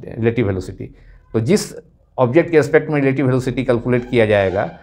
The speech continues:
तो वह जो दूसरा ऑब्जेक्ट होगा पहले ऑब्जेक्ट के मोशन को देखेगा।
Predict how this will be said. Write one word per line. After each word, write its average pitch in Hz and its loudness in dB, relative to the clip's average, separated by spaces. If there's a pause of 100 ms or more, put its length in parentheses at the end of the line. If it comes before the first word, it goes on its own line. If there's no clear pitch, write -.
(320)
तो 127 0
वह 151 4
जो 156 2
दूसरा 147 0
ऑब्जेक्ट 156 0
होगा 135 0
पहले 123 -2
ऑब्जेक्ट 127 -2
के - -4
मोशन 110 -6
को 110 -8
देखेगा। 107 -4